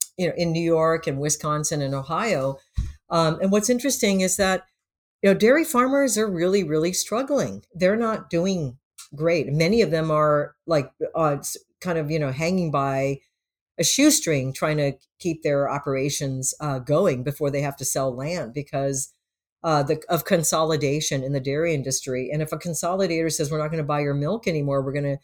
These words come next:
um, you know, go to a different farm or whatever," you're out of luck. You have nowhere to sell your milk. In the old days, you know, you s-,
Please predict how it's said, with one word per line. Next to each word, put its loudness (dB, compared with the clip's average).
um, 2
you 0
know, -2
go 4
to 4
a 4
different -2
farm -2
or 0
whatever," 2
you're 2
out 2
of 2
luck. 0
You 2
have 2
nowhere 0
to -4
sell 0
your 0
milk. -8
In -2
the 2
old -2
days, -2
you -4
know, -2
you -4
s-, -8